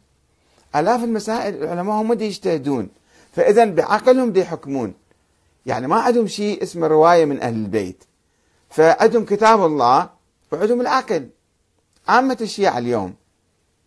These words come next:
حتى مراجع الشيعة يعتمدون على كتاب الله وعلى العقل، إلا هذول جماعتنا السلفيين الشيعة اللي يريدون يضربون الكتاب الله ويضربون القرآن،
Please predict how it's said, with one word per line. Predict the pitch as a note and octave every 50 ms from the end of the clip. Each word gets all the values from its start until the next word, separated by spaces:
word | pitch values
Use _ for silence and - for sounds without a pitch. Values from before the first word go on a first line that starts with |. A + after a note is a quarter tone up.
| _ _ _ _ _
حتى | - F#3 G3+ - A3+ A3+
مراجع | A3 G3+ F3+ D3+ B2+ A2 G2+ -
الشيعة | - - - - F#2 C#2 - E2
يعتمدون | F2+ D2+ - A2+ C3 A#2+ A#2 A2 D3+ E3 C#3+
على | - D#3+ F3+ D#3 B2
كتاب | - A2+ - F#2 F#2 F2
الله | F2 F2+ F#2 G#2+ B2+ D#3 - - _ _ _ _ _ _ _ _ _ -
وعلى | C3 B2 - F3 F#3 G3 - -
العقل، | G3+ - - A3+ A3 - A#2+ - - _ - A3+
إلا | B3 B3 A#3 G#3+ G3+
هذول | F#3+ G3+ G3+ F#3+ E3+ D#3+ C#3
جماعتنا | D3 C#3+ C#3+ - - D#3+ - D3 C3
السلفيين | B2 - A#2 A2 G#2+ G#2+ - A#2 A#2+ C#3 C3
الشيعة | A2+ - - A#2 A#2 F#2+ F2 G2+ A#2+ - - _ _ _ _ _ _ _ _ C#3+
اللي | C#3+ D#3 E3+
يريدون | E3+ D#3+ D3+ C#3 E3+ F3+ F3
يضربون | D#3+ D3+ D3 C#3+ C#3 E3+ F3+ E3
الكتاب | C#3 - - - E3+ F#3+ G3+ G#3
الله | F#3+ F#3 F#3 F3 F3+ F3 - _ _ _ _ _ _ _ _ _
ويضربون | - C#3 D3+ D#3 E3+ D#3+ D#3 F3 G#3+ A3+ G3+
القرآن، | - - D3 C3 - - C3+ C3+ B2 A#2+ A2+